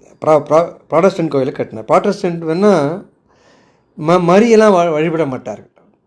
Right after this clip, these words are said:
கத்-, ரோமன் கத்தோலிக் என்பவர் இயேசு வழிபடுவார்கள், மரியம்மை வழிபடுவார்கள், மேரி வழிபடுவார்கள். ப்ராட்டஸ்டன்ட் என்பவர் மா-, மேரி வழிபட மாட்டார்கள். இங்க ஒரு ப்ராட்டஸ்டன்ட் கோயிலை கட்டினார்.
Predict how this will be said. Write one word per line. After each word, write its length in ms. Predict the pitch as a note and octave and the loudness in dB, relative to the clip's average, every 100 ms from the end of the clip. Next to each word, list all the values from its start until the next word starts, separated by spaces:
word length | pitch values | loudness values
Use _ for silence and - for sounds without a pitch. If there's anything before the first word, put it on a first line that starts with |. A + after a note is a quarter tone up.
| _ _ D3 | _ _ -4
கத்-, 220 | D#3+ - | -2 -6
ரோமன் 320 | - F3 G#3+ | 0 2 4
கத்தோலிக் 340 | A3 G#3 G#3+ F#3+ | 2 2 4 2
என்பவர் 300 | F#3 F#3+ A3+ | 2 0 2
இயேசு 320 | F#3+ F#3+ G3 | 2 2 2
வழிபடுவார்கள், 400 | F3+ F3 E3+ G#3+ | 0 0 -2 0
மரியம்மை 720 | F#3+ F3+ F#3 F#3 E3 D3+ - - | 0 2 2 0 -4 -6 -12 -12
வழிபடுவார்கள், 520 | - D#3 D3 C#3+ B2 | -8 -6 -2 -2 -2
மேரி 260 | C3 E3 E3+ | 0 2 2
வழிபடுவார்கள். 600 | C#3 C3 C3 A#2+ G#2+ F3 G#3+ _ _ - | 0 -2 -6 -6 -10 -14 -18 _ _ -2
ப்ராட்டஸ்டன்ட் 360 | F3 A3+ C4 A3 | 2 2 2 -4
என்பவர் 480 | G#3+ G#3+ A3 F3 F3+ | -2 -2 0 -2 -2
மா-, 20 | |
மேரி 220 | E3+ F#3 | -2 0
வழிபட 280 | D#3 C#3 C#3 | 0 -2 -4
மாட்டார்கள். 480 | A#2+ G#2 - G#2 _ _ _ _ _ _ _ _ _ _ _ - | -8 -12 -14 -16 _ _ _ _ _ _ _ _ _ _ _ 0
இங்க 160 | G#3+ | 2
ஒரு 80 | G3+ G3+ | 2 4
ப்ராட்டஸ்டன்ட் 420 | F#3 A3+ A3 G3 | 2 2 -2 0
கோயிலை 220 | D#3+ D#3+ | 0 -2
கட்டினார். 380 | E3+ G#2 A2 | -4 -12 -16